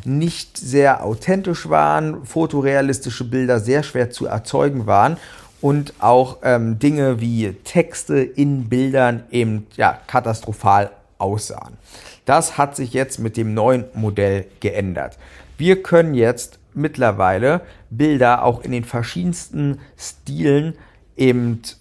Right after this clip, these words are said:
generieren lassen. Also ob's jetzt Comic-Stil ist oder eben mehr so kunstvolle Illustrationen. Das ist jetzt durchaus möglich, ähm, indem man das im Prompt klar äußert.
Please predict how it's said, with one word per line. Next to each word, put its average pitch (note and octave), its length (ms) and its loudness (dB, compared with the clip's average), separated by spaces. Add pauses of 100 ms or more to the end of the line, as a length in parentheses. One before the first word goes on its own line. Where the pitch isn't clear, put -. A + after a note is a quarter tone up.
(200)
generieren A#2 540 2
lassen. A2+ 460 2
Also A#2 300 0
ob's B2+ 220 -2
jetzt A#2+ 220 -4
Comic-Stil A#2+ 840 -2
ist - 440 -8
oder A#2 480 2
eben G#2+ 280 -2
mehr A#2 320 2
so G#2+ 400 0 (180)
kunstvolle B2 580 0
Illustrationen. A#2+ 1160 -2 (340)
Das C3+ 360 0 (520)
ist C3 240 -2
jetzt A2+ 400 -2
durchaus A2+ 840 -2 (140)
möglich, F#3 840 -2 (600)
ähm, C#3 380 2
indem C3+ 260 -2
man B2+ 140 0
das A#2+ 140 -2
im A2+ 140 -6
Prompt A2+ 360 -2 (100)
klar - 300 0
äußert. E3+ 480 0